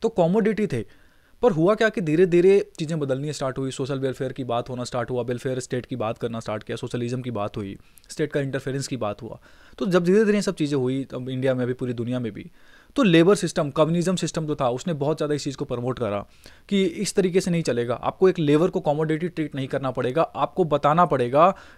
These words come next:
कि as a labor भी आपकी पेमेंट है, आपकी फिक्स्ड वेज बननी चाहिए, आपको इतना पैसा तो मिलना ही चाहिए for any, whatever services you are doing, ठीक है, आपको स्लैब के रूप में ट्रीट ना किया जाएगा, आपको कमोडिटी के रूप में ट्रीट नहीं किया जाएगा। तो हुआ क्या था कि उन्नीस सौ उन्नीस में जब वर्ल्ड वॉर वन के बाद इंटरनेशनल लेबर ऑर्गेनाइजेशन बना, एक मई जिसको हम इंटरनेशनल लेबर लॉ के रूप में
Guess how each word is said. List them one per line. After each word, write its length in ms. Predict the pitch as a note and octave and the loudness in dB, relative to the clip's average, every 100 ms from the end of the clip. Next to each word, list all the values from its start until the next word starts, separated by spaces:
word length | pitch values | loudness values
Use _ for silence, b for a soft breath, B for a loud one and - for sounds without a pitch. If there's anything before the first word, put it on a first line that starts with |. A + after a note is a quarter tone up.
| - | 4
कि 80 | |
as 120 | D#3 D3 | 6 8
a 60 | |
labor 320 | D3+ D3+ F#3+ | 6 6 6
भी 180 | E3+ F3+ | 4 4
आपकी 260 | F3 - F3+ | 2 2 -2
पेमेंट 360 | D#3+ D3+ D#3+ | 0 0 2
है, 60 | D3+ | 0
आपकी 160 | C3+ D#3 | -2 0
फिक्स्ड 260 | F3+ - | -2 0
वेज 160 | D#3 D#3 | 0 0
बननी 320 | C#3 C#3+ D3+ | 0 0 0
चाहिए, 400 | C#3+ C3+ D3+ C3 b b D3 | 0 2 4 2 b b -4
आपको 200 | - F3 | 4 4
इतना 180 | F3 | 4
पैसा 280 | F3 D#3 D#3+ | 0 0 0
तो 120 | D#3+ | -2
मिलना 260 | E3 D3 D#3 | -2 0 -2
ही 140 | C#3 | -2
चाहिए 220 | D3 C#3+ C#3+ | 0 0 0
for 200 | C#3+ C#3 | 0 -2
any, 300 | - D3 D3+ | -4 -6 -6
whatever 400 | C#3 C#3+ D3 D#3 D#3 | -4 -2 -2 -2 -2
services 280 | C#3 C3+ C#3 | -2 -4 -4
you 40 | C#3 | -2
are 60 | C3 | 0
doing, 280 | B2+ D3 D3 A#2 b b b | 0 0 -2 -4 b b b
ठीक 180 | G3 G3 | 2 4
है, 340 | C#3+ - _ - | 0 -2 _ -4
आपको 240 | C#3 - F#3+ | -2 0 -2
स्लैब 300 | - D3+ E3 | 0 4 4
के 140 | F3 | 2
रूप 120 | D#3+ | -2
में 100 | E3 D3+ | -2 -4
ट्रीट 220 | D#3 D3 | -6 -2
ना 140 | D3 | -2
किया 180 | D3 D3+ | 0 -2
जाएगा, 220 | C#3+ D3 | -2 -2
आपको 160 | D3 D#3+ | -2 -4
कमोडिटी 500 | C#3 C3 C#3+ C#3+ D#3 | -4 -4 -4 -4 -4
के 60 | |
रूप 120 | D3 C#3 | -4 -6
में 120 | C#3 | -8
ट्रीट 200 | C3 B2 | -8 -6
नहीं 160 | A2+ | -8
किया 160 | G#2+ G#2 | -6 -6
जाएगा। 380 | A2+ A2+ A2+ G2+ b b b - | -4 -4 -4 -6 b b b 0
तो 80 | F#3+ | 4
हुआ 180 | F#3 | 6
क्या 160 | G3 F#3 | 4 2
था 120 | F3 | -2
कि 100 | E3+ | -4
उन्नीस 160 | E3 D#3 | -4 -4
सौ 80 | E3+ | -6
उन्नीस 540 | D#3 D#3 D3+ F3 E3 | -6 -2 2 2 0
में 120 | C3 | -4
जब 120 | B2+ | -2
वर्ल्ड 140 | C3 C3 | -2 0
वॉर 120 | C3 | 0
वन 160 | B2+ C3 | 0 -4
के 100 | B2+ | -4
बाद 320 | A2+ B2 B2+ | -2 -2 -2
इंटरनेशनल 420 | B2+ B2 A#2 C3+ | -4 -6 -6 -8
लेबर 200 | B2 B2 | -6 -6
ऑर्गेनाइजेशन 440 | B2 A#2+ A#2 B2+ | -4 -4 -4 -4
बना, 220 | A#2 A#2 C3+ | -4 -2 0
एक 200 | C#3+ C#3+ | 0 0
मई 120 | B2+ | -4
जिसको 220 | B2 - | -4 -6
हम 80 | B2+ | -6
इंटरनेशनल 400 | B2 B2 A#2+ B2+ | -4 -6 -6 -4
लेबर 220 | B2 B2 | -2 -2
लॉ 100 | B2 | -2
के 120 | A#2 | -2
रूप 180 | B2 | -4
में 80 | A#2+ | -4